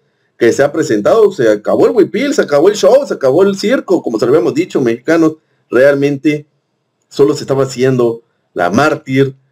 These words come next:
la sumisa, la que, "Ay, pobrecita de mí",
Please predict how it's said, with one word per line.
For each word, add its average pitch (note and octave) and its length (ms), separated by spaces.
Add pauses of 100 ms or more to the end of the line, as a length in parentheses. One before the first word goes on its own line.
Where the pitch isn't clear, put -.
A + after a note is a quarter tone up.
(240)
la G2 220
sumisa, C3 1120
la B2+ 200
que, B2+ 160
"Ay, E3 280
pobrecita C#3+ 680
de G#2 100
mí", D#3+ 360